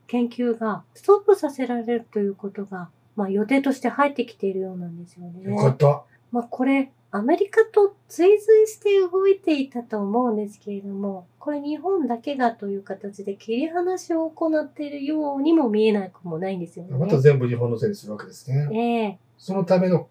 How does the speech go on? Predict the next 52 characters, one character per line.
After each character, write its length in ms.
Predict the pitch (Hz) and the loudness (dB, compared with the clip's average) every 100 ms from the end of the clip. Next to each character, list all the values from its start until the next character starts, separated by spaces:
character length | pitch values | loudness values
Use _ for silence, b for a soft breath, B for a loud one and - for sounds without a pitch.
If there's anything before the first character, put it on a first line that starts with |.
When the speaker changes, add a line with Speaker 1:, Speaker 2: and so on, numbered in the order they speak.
| - | -2
Speaker 2:
カ 100 | 151 | 4
モ 140 | 185 | 6
だ 100 | 196 | 6
っ 60 | - | 4
た 80 | 85 | -2
わ 60 | |
け 60 | 82 | -6
で 60 | |
す 160 | - 120 | -12 -8
ね、 220 | 127 135 - | -4 -4 -8
川 280 | 107 95 | -10 -10
岡 140 | 90 - | -10 -12
は。 180 | 87 - _ - | -14 -18 _ -14
Speaker 1:
え 60 | |
え。 260 | 180 180 165 _ - | -12 -12 -14 _ -4
ま 80 | 247 | -4
あ、 60 | |
実 180 | 226 226 | -2 -6
際 300 | 226 269 269 | -2 0 2
に 240 | 269 240 - | 2 2 -2
こ 160 | 214 | -6
の 100 | 208 | -4
ワ 140 | 214 240 | -2 -4
ク 120 | - | -6
チ 180 | - 208 | -6 -6
ン 100 | 196 | -6
を 40 | |
採 280 | 202 240 247 | -4 -4 -2
用、 200 | 254 240 | -4 -6
開 280 | - 277 277 | -6 -4 -2
発 280 | 294 - | -2 -2
し 120 | 311 - | -6 -2
て 180 | 349 | 0
い 80 | 339 | 0
た 140 | 359 359 | 2 0
の 120 | 262 | 0
は 200 | 208 180 b _ | -4 -6 b _
米 260 | 208 277 | 0 0
軍 260 | 294 370 370 | 2 4 6
で 160 | 370 359 | 6 6
あ 100 | 349 | 4
り 80 | |
ま 160 | 330 339 | 4 2
す 140 | 330 | -2
か 120 | - 196 | -10 -14
ら、 320 | 185 185 170 b b - | -12 -14 -14 b b -12
一 100 | 285 | -6
緒 140 | 349 | -2
に 60 | 359 | 0
な 140 | 359 | 0
っ 40 | |
て 140 | 349 | -2